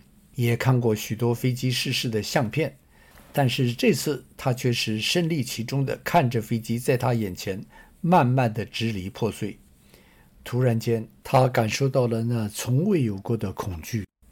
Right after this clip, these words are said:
原来那些曾经飞机失事的人，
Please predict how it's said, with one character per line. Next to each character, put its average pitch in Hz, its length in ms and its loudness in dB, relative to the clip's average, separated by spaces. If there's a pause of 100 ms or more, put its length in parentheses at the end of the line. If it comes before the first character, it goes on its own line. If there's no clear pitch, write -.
(300)
原 131 140 2
来 147 120 2
那 139 140 2
些 127 280 0
曾 127 260 -2
经 143 240 -2
飞 156 220 -2
机 156 220 -4
失 - 180 0
事 208 180 0
的 135 140 2
人， 101 280 -4